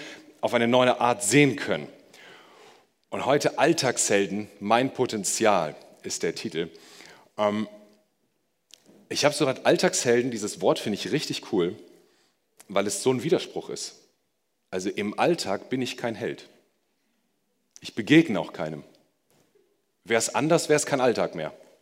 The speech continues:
Also ich weiß nicht, ob du alltäglich einem Helden begegnest oder einer bist. Mir geht's nicht so. Es ist eigentlich voll der Widerspruch. Und trotzdem, glaube ich, wünschen wir uns doch so, dass es nicht bei unserem Alltag bleibt.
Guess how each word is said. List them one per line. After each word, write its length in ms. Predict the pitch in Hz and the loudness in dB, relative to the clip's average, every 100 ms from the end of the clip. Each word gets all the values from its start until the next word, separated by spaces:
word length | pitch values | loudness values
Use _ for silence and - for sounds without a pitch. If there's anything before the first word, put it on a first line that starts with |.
| _ _ _ _ _ _ - | _ _ _ _ _ _ -18
Also 140 | 95 | -12
ich 60 | 95 | 2
weiß 200 | 113 123 | 2 2
nicht, 120 | 117 | -4
ob 100 | 104 | -4
du 260 | 139 135 139 | -2 -2 -2
alltäglich 840 | 104 107 - 143 160 117 113 - - | 0 -2 2 0 2 -2 -4 -10 -10
einem 160 | 104 92 | -8 -4
Helden 260 | 98 101 | -4 -4
begegnest 480 | 95 92 92 135 - | -6 -6 -6 -6 -6
oder 140 | 101 | -6
einer 180 | 82 92 | -4 -2
bist. 260 | 131 151 - - - - - _ _ | -2 -4 -8 -20 -20 -20 -20 _ _
Mir 260 | - 123 156 | -6 4 6
geht's 260 | 156 147 165 | 6 2 0
nicht 160 | 160 | 0
so. 260 | 120 123 120 - - _ _ _ - | 2 2 0 -12 -20 _ _ _ -4
Es 160 | 127 | -2
ist 120 | 123 123 | 2 6
eigentlich 420 | 175 180 175 - | 6 6 0 2
voll 160 | 165 | 4
der 140 | 160 131 | 4 4
Widerspruch. 580 | 151 127 - 95 120 - - _ _ - - - _ _ _ - | 4 2 0 -2 -2 -6 -20 _ _ -20 -20 -20 _ _ _ -8
Und 160 | 120 - _ _ - | -8 -8 _ _ -12
trotzdem, 580 | 135 147 - 180 180 | -8 -6 0 4 4
glaube 280 | 143 139 147 | 4 2 2
ich, 180 | 147 - | 0 0
wünschen 360 | 160 202 - 135 | 0 0 -2 2
wir 140 | 127 | 2
uns 160 | 117 - | 2 -4
doch 120 | 110 | -6
so, 360 | - 101 123 | -4 0 2
dass 240 | 139 120 - | 2 -2 -4
es 180 | - 127 | -6 -4
nicht 280 | 151 165 | -2 -2
bei 60 | 143 | -4
unserem 300 | 139 135 120 | -2 -2 -2
Alltag 560 | 113 156 - 110 104 95 | -2 -2 -2 -6 -6 -2
bleibt. 520 | 135 120 80 - | 0 0 -4 -10